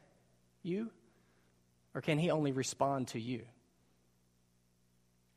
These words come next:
You know, rights are not invented, they are recognized.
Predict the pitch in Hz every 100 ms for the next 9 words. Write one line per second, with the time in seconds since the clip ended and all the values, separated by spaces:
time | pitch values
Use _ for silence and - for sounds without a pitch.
0 | _ _ _ _ _ _ _ _ _ _
1 | _ _ 139 139 147 196 196 151 165 147
2 | - 135 131 156 - 120 123 123 - 127
3 | 123 120 117 110 - _ _ _ 135 147
4 | 143 120 113 - 113